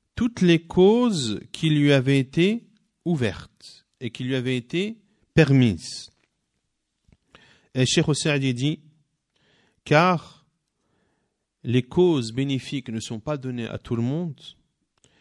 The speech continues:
et celui à qui l'on les donne, il ne les,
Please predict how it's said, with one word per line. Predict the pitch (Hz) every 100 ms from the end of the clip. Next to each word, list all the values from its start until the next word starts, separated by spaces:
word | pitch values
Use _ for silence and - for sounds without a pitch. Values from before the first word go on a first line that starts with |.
| _ _ _
et | 135
celui | 131 - 208 196 190 160 - _ _ _ _
à | 123
qui | 120 - 196 185 143 _ _ _ _ -
l'on | 113
les | 113
donne, | 110 143 196 214 143 - _ _ _ _ -
il | 139 147 135
ne | 135 170 185 -
les, | 123 127